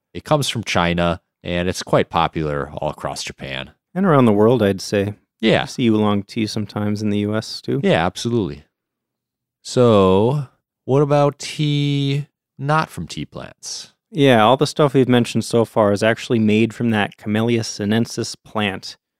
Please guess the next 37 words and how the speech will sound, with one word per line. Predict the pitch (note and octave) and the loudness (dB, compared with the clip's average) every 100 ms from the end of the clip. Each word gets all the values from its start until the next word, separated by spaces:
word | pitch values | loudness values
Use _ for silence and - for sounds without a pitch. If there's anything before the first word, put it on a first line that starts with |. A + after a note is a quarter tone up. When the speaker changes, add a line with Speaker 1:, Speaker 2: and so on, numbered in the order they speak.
| _ - | _ -10
Speaker 2:
But | A#2+ | -2
there | E3+ E3+ | 2 2
are | |
types | D3 D3 C3 B2 | 4 0 0 -4
of | G2+ | -8
tea | - G#2+ | -4 0
in | G#2 | 0
Japan | G2+ G2 G2+ G2 G2+ F#2+ _ _ _ | 0 -4 -6 -4 -4 -6 _ _ _
that | A2+ G#2+ | -6 -2
are | G#2+ | 0
not | A2 A2 A2+ - - _ | 2 0 -2 -6 -20 _
true | - - D3 F3 F#3 | -20 -2 2 4 4
teas. | F3+ - C3 G2 E2 - - - _ _ _ _ - | 0 -2 0 0 -4 -10 -14 -16 _ _ _ _ 0
For | D3+ | 2
example, | A#2+ G#2 F#2+ A#2 C3 _ _ _ A#2+ | 2 0 -2 -4 -4 _ _ _ 0
mugicha | C#3+ G3+ C#3 A#2 - F2+ E2+ _ _ _ _ - | 2 2 0 -2 -2 -4 -6 _ _ _ _ -20
is | |
popular. | F#2+ G2+ F#2+ - G2 B2+ - _ _ - | -12 -6 -6 -6 -6 -6 -8 _ _ -8
That's | C#3 - | -8 -2
made | E3+ D#3+ | -4 -2
from | C3 | -2
roasted | G#2+ A2+ C3+ - C3+ A2 | 2 4 2 0 -8 -4
barley. | G2+ G#2+ A#2 F#2 D2 _ _ _ _ _ _ - | 2 4 4 0 -6 _ _ _ _ _ _ -8
I | A#2 | -2
think | D#3+ | 0
this | D3+ D#3 | 0 0
is | D3 | 0
the | B2 | 2
one | A#2 A2+ | 4 4
that's | G#2+ - | 4 0
really | A#2+ A2 | 0 0
popular | - A2 G#2 A2+ G#2 G2+ G2 - _ - | 2 0 0 -2 0 2 0 -4 _ -4
iced | A2+ G2+ - - - _ - | -2 -2 -6 -14 -20 _ -8
in | A2 | -6
the | |
summer | F#2+ - G#2+ F#2+ | -6 -4 -2 -2
for | F#2+ | -6